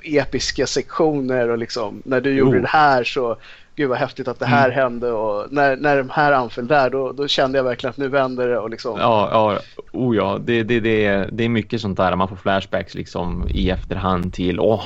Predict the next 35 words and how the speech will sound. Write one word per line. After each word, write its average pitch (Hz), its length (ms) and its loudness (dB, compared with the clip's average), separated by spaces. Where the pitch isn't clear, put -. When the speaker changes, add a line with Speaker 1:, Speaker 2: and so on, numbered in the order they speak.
Speaker 2:
det 101 240 -2
där 104 120 0
som 107 140 -2
hände 107 260 6
då 104 160 8
i 101 260 4
spelrunda 95 600 2
tre, 104 360 2
liksom, 90 220 -2
när 92 80 -4
du 90 40 -4
tog 95 280 -4
den 87 100 -2
där 87 80 2
planeten 98 760 -2
och 92 100 0
jag 92 140 2
bara, 90 160 4
Speaker 1:
Mm. 95 160 -2
Speaker 2:
åh, 98 540 0
varför? 101 520 0
Eller 98 240 -2
den 98 100 -2
här 98 80 0
blockaden 101 720 0
du 95 120 0
ordnade 87 540 -2
och 92 140 -2
så 87 100 -8
vidare. 87 340 -2
Ja 98 220 2
då, - 140 0
det, 104 220 0
det 104 140 0
händer. - 340 -4